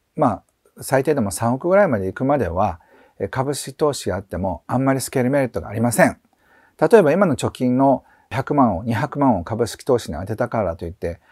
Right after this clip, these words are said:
五パーセントでもあっても五万しかならないわけですよね。まあ、そうやって考えたときに、あなたが五万円、十万円、あるいは百万円のお金を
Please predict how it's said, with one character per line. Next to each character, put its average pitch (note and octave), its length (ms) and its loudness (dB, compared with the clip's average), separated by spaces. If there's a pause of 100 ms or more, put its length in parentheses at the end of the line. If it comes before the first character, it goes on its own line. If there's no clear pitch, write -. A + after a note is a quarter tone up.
(160)
五 G#2+ 120 -2
パ C#3 140 4
ー C#3 40 4
セ G#3+ 120 2
ン G3+ 60 2
ト D#3 80 2
で G#2+ 60 0
も A2+ 100 0
あ - 40 -2
っ - 60 -8
て - 80 -6
も F#2 120 -4
五 A#2 140 -2
万 F3 180 4
し - 80 -10
か F#2 120 0
な E2+ 100 -4
ら A#2 80 6
な D3 80 6
い - 20 2
わ F#2 80 0
け - 80 -10
で - 80 -12
す - 120 -14
よ - 40 -8
ね。 D#3 220 2 (640)
ま D#3+ 100 4
あ、 - 20 6
そ G#3 100 4
う - 20 8
や A3 60 6
っ - 20 4
て G#3 80 0
考 G#3+ 220 2
え G3+ 40 0
た D#3+ 100 2
と A#2+ 80 -2
き G2+ 120 -4
に、 A#2 240 0 (200)
あ - 60 -4
な C3+ 140 2
た A#2+ 100 2
が F#2+ 120 0
五 G#2+ 100 4
万 A#2+ 240 2
円、 A2+ 220 0
十 A2+ 180 0
万 A2 180 2
円、 G#2+ 240 -4
あ D3 60 0
る G3 60 4
い - 20 6
は D3 80 2
百 D3+ 300 -2
万 D#3 180 0
円 D#3 100 -4
の D3 120 -4
お C#3+ 40 -6
金 C#3 300 -4
を C3 160 2